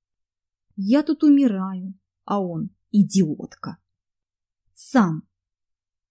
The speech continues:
Осеклась запоздала, сообразив, что ругался Глен.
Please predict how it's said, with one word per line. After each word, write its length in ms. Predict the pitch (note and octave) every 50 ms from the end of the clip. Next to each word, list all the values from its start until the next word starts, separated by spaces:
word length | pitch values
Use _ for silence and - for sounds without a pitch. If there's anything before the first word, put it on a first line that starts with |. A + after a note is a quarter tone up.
| _ _ _ _
Осеклась 460 | - G#3 - G3+ G#3 - A#3+ B3+ B3+ A#3+
запоздала, 540 | A3+ G#3+ G3+ G3+ G3+ F#3 F#3+ G#3 G#3 G3+
сообразив, 580 | F#3+ - - G3+ F#3+ G3 G#3 A3+ A#3+ - D4+ D4
что 200 | - - _ A#3+
ругался 460 | A3 G3+ G3 F#3+ F3 F3 F#3 - A3 G#3
Глен. 440 | G#3 G#3 F#3 E3+ D#3 D3+ - F#3+